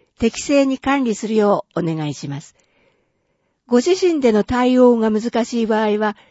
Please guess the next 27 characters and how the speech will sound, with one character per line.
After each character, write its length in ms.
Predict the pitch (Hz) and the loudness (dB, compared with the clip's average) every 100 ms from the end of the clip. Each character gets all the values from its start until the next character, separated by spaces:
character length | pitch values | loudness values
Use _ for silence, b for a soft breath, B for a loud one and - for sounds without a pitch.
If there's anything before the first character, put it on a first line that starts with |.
| b b b | b b b
専 260 | - 277 330 | -2 0 2
門 180 | 339 311 | 0 0
業 220 | 311 302 | 0 0
者 160 | 269 220 | 0 -2
な 140 | 196 | -2
ど 120 | 175 | -4
に 220 | 160 165 - | -4 -8 -4
ご 120 | 175 | -4
相 200 | 185 175 | -2 -4
談 180 | 160 170 | -4 -8
く 80 | - | -10
だ 120 | 156 | -10
さ 200 | - 156 | -10 -12
い。 100 | - _ _ _ _ _ _ _ _ _ _ _ _ | -14 _ _ _ _ _ _ _ _ _ _ _ _
問 180 | 214 214 | 0 2
い 60 | |
合 60 | 196 | 2
わ 120 | 185 | -2
せ、 300 | - 175 - _ _ _ _ _ _ - | -4 -6 -8 _ _ _ _ _ _ -2
ま 200 | 208 220 | -2 0
ち 140 | 269 | -4
づ 160 | 262 - | -4 -6
く 140 | 196 | -4
り 140 | 190 | -4
支 220 | 180 - 202 | -6 -4 -4
援 180 | 175 | -4
課、 280 | - 165 156 | -6 -10 -10